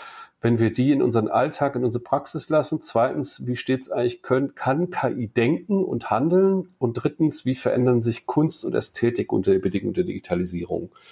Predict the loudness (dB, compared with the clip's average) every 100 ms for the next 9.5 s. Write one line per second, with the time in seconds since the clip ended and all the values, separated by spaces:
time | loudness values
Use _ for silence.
0 | -20 -18 -18 -18 -20 _ _ 0 2 2
1 | 0 0 0 0 2 2 2 -4 -2 -2
2 | 0 0 2 2 0 -2 -2 -2 -4 -14
3 | -16 -16 -14 -6 -6 -4 0 0 2 0
4 | 2 -2 2 2 2 0 -2 -4 -4 0
5 | 0 2 -2 -2 -4 -2 -2 0 4 4
6 | 2 -2 -12 _ -20 -14 -12 -4 0 -2
7 | -4 -18 -20 _ _ _ 0 0 0 -2
8 | 0 -2 -2 0 2 0 0 -2 0 -2
9 | 0 2 2 0